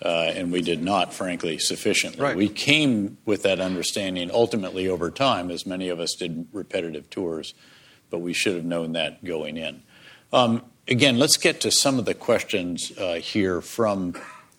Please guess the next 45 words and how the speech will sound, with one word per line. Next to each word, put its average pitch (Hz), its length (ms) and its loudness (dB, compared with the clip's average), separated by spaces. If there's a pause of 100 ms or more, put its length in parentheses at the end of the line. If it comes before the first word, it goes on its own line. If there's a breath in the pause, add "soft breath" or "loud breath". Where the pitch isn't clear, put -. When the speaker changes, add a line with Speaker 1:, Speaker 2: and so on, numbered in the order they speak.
(160)
Speaker 1:
uh, 90 180 0
the 92 100 -2
floor 107 420 6
and, 95 300 2
and 98 140 -2
also 101 320 2
some 90 340 0
others. 107 600 2 (420 soft breath)
Um, 110 280 0
I, 151 280 6 (500)
I 165 140 6
wanted 147 360 6
to 101 220 4
ask, 90 460 0 (100)
uh, - 40 -2
you've 127 420 6
read 131 240 10
H 127 220 6
R 120 120 8
McMaster's 104 600 0
book, - 320 -4
I'm 90 140 -4
sure, 95 380 0
on 90 160 -2
the 90 140 -6 (240)
performance 92 600 -4
of 82 180 -6
senior 92 460 -2
U 90 180 2
S 85 160 -2
military 87 420 -2
and 80 120 -6
political 87 380 -4
leaders 85 260 -2
during 87 280 -6
Vietnam, 87 540 -2
The 80 60 -6
Big 95 200 0
Idea, 90 380 2
which 85 200 -4
is 76 80 -4
captured 95 420 -2
in 82 140 -4
his 78 180 -4
title, 117 460 0